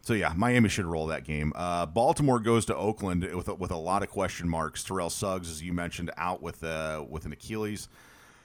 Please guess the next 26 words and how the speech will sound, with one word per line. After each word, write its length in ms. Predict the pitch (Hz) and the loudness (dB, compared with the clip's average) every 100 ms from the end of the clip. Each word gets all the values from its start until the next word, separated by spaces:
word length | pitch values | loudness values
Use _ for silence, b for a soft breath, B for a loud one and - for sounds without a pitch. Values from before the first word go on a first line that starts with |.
| B B _ | B B _
Derek 280 | 113 117 110 | 2 2 2
Carr 720 | - 120 117 120 123 123 104 | 0 4 8 8 8 6 2
got 180 | 107 101 | 0 0
banged 260 | 101 113 110 | 4 6 6
up 200 | 107 - | 4 4
in 100 | 110 | 4
the, 260 | 107 104 | 4 2
uh, 120 | 104 98 | 0 2
in 140 | 107 | 4
the 80 | 104 | 4
loss 500 | 101 101 101 - 98 | 2 0 0 -2 -2
in, 160 | 98 | -2
in, 240 | 92 95 92 | 0 0 0
in 180 | 92 90 | 0 -2
week 240 | 87 - | -4 -6
one. 640 | 104 104 107 104 101 85 - - | -4 0 2 4 6 4 -4 -10
Uh, 140 | 69 - - - - - _ _ 92 | -10 -10 -14 -18 -20 -20 _ _ -10
that 280 | 85 113 110 | -4 -4 -2
Ravens 360 | 107 107 87 | -2 0 2
offense 480 | 90 95 87 82 - | 2 2 0 -2 -2
did 160 | 80 73 | -4 -2
not 320 | 82 90 80 | 0 0 -4
look 180 | 87 - | -8 -6
spectacular 720 | 80 - 87 80 - 69 69 | -6 -4 -2 -2 -4 -8 -6
at 80 | 73 | -4
all. 300 | 71 62 | -4 -6